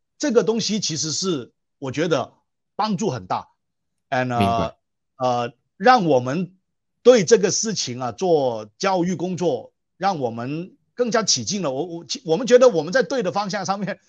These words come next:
Speaker 1: 那你就会更卖力地做这件事情了。
Speaker 2: 明白。
Speaker 1: 啊。
Speaker 2: 就听起来其实，呃，Grand Pine Capital 其实也就是一个，目前啦，就是你们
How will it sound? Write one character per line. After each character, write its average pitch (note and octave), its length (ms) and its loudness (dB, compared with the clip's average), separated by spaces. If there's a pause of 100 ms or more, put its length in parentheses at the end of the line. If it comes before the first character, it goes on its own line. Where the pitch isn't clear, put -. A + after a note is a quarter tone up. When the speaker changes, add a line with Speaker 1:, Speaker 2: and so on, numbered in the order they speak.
(140)
Speaker 1:
那 C#4 100 -2
你 F3 80 0
就 G3+ 100 4
会 A#3+ 60 6
更 C4 180 -2
卖 B3+ 200 0
力 A3 120 -2
地 F3 80 0
做 E3 160 0
这 D#3 100 -2
件 C#3+ 100 -2
事 D3 180 -10
情 G2 180 0
了。 F#2+ 80 0
Speaker 2:
明 - 0 -
白。 F2 160 0 (640)
Speaker 1:
啊。 B2 120 -4
Speaker 2:
就 A3+ 80 4
听 G#3+ 140 4
起 D3+ 100 2
来 C3+ 120 10
其 D3 100 0
实， D3+ 300 4 (320)
呃， G#2 280 2
Grand B2 220 0
Pine E3 140 -4
Capital C3+ 400 -6
其 A#2+ 140 -8
实 C3 120 -8
也 G#2+ 80 -4
就 G#2 100 -8
是 A#2+ 160 -10
一 B2 40 -6
个， A2 360 -2
目 D3+ 200 0
前 A#2+ 180 0
啦， G2 120 -2
就 D3 120 -6
是 D#3 120 -2
你 B2+ 80 -2
们 G#2+ 260 0